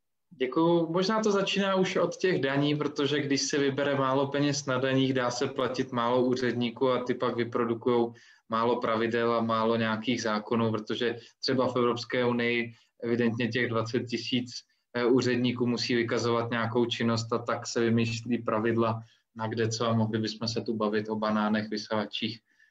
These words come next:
a tak dále. Ale, eh, mluvila jste o odpovědnosti vůči společnosti. Já si myslím, že, eh, je důležitý si uvědomit, že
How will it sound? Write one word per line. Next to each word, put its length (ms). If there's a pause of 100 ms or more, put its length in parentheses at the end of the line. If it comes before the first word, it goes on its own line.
(300)
a 60
tak 200
dále. 440
Ale, 440 (300)
eh, 300
mluvila 440
jste 240
o 160
odpovědnosti 600
vůči 300
společnosti. 640
Já 120
si 140
myslím, 320
že, 140 (480)
eh, 160 (280)
je 140
důležitý 520
si 140
uvědomit, 520
že 140